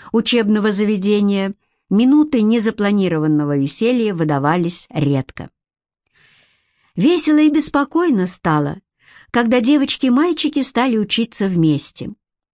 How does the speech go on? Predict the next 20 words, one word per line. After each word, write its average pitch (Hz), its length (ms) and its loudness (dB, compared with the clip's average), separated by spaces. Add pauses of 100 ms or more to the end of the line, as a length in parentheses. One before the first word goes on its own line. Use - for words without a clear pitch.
(440)
Класс 302 340 0
потеснили 247 680 0
новые 208 380 0
парты. 165 640 -4 (380)
Мальчишки 247 640 -2
носились 208 600 0
по 196 120 -6
коридорам, 240 640 0
как 285 320 -2
угорелые, 165 760 0 (460)
играли 226 540 2
в 180 80 -10
чехарду, 190 760 0 (580)
чур-не-галю, 240 1600 2 (340)
шумели 269 640 2
и 233 120 2
вообще 202 460 0
всячески 226 540 -4
портили 233 500 -2
дисциплину. 156 840 -2